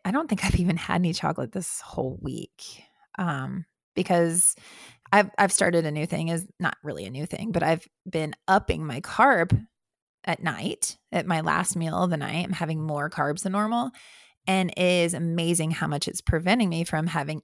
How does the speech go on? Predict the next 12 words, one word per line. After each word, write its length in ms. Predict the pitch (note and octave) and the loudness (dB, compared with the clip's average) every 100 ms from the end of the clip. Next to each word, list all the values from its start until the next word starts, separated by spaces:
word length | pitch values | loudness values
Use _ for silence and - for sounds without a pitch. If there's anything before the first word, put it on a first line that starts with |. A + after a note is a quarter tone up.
| _ | _
any 400 | G#3+ G3+ E3+ D#3+ E3+ | -2 0 0 -2 -6
sugar 320 | - D3 C#3 | -6 -4 -4
cravings 440 | - B2 B2+ - | -4 -8 -6 -4
at 140 | - D3 | -2 -4
all. 140 | - F3+ | -4 -6
So 160 | - - | -6 -6
that's 200 | - - | -8 -6
just 140 | C4 | -6
something 300 | - A#3+ D#4+ | -4 -4 -6
to 120 | E4+ | -8
think 200 | G4+ C4 | -4 -4
about. 260 | F3 F3+ - | -4 -6 -6